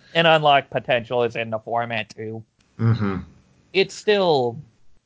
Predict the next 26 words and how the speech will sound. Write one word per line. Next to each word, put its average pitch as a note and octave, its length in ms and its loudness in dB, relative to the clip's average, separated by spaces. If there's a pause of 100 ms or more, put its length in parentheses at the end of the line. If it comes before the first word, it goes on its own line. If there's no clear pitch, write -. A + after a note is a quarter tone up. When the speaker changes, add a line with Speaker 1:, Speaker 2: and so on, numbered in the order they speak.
(340)
Speaker 1:
as C3 220 0
reasonable B2 640 0
as A2+ 180 2
it's G#2+ 200 -18
ever A2 300 -6
been. G#2 320 -6 (360)
Speaker 2:
Yeah. - 360 0 (280)
And D3+ 180 0
so - 520 0
how F#3 220 4
about A#3+ 260 6
the D#3+ 80 2
removal? A#2+ 760 -2 (280)
Is, C3 440 0 (720)
is C#3+ 280 2
the F3 120 0
removal E3 420 0
pretty E3+ 260 -2
good? F3 280 2
Has B2+ 240 2
it A2 100 2 (220)
been G2+ 440 -2
sort G#2 200 -2
of F2 180 -2 (220)
downgraded A2+ 680 0
from A2+ 320 -4